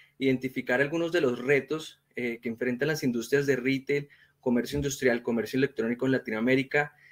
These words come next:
Hablaremos sobre la evolución de la industria y cómo los avances en tecnología traen cambios en el comportamiento del consumidor.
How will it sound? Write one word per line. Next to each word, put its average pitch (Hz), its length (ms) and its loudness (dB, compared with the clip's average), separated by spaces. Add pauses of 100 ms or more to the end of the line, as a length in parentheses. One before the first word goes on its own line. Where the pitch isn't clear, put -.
(380)
Hablaremos 127 440 4
sobre 160 180 6
la 151 80 8
evolución 120 400 2
de 131 60 2
la 147 80 4
industria 143 680 -2
y 135 80 -10
cómo 131 220 0
los 147 100 -2
avances 131 460 0
en 151 120 -4
tecnología 127 760 0
traen 135 260 0
cambios 147 420 0
en 147 80 -2
el 131 100 -2
comportamiento 113 600 -4
del 131 100 0
consumidor. 131 640 2